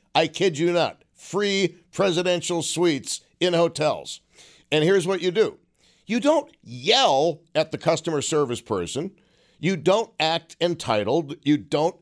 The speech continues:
act privileged. What you do is you say, "You know, I have a problem, and I'm really hoping that you can help me solve my problem." Because right then and there,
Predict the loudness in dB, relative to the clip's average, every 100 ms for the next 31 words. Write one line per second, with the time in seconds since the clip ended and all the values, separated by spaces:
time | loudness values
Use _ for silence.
0 | 0 0 0 -6 -12 -4 -2 -2 -2 -4
1 | -8 -16 -20 _ -6 -4 -4 -6 0 2
2 | 4 2 0 -4 -4 -4 -2 0 2 2
3 | -2 -8 _ _ _ _ -6 0 2 2
4 | 0 -4 _ _ _ _ _ _ _ -2
5 | 0 0 -2 -6 -4 -4 -4 -8 -14 -20
6 | _ _ _ _ _ -2 0 -2 -4 -4
7 | -2 0 0 0 -2 -6 _ -6 -2 -2
8 | -2 -6 -4 -8 -12 _ _ _ _ _
9 | _ _ -4 0 0 0 -6 -4 -2 -2
10 | -6 -18 -18 _ _ -8 -2 0 0 -2
11 | -6 -4 -4 -4 -6 -14 -18 _ _ _
12 | _ _ 0 2 2 0 -2 -8 0 2
13 | 2 -2 0 0 0 -2 0 0 -2